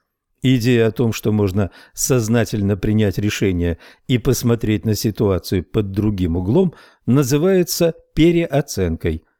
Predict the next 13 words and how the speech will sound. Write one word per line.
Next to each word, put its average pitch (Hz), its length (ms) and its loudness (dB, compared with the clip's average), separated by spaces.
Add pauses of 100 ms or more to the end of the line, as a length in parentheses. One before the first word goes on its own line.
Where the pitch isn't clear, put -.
(140)
Именно 143 400 2
такого 95 460 -2
умения 87 560 0 (300)
не 123 200 4
хватило 131 560 0
Эмили 170 420 2
на 120 240 0
встрече 113 680 -2
за 98 260 -2
ланчем. 82 460 -6 (2250)
В - 160 -2
каждой 131 580 2
неприятности 123 1160 -2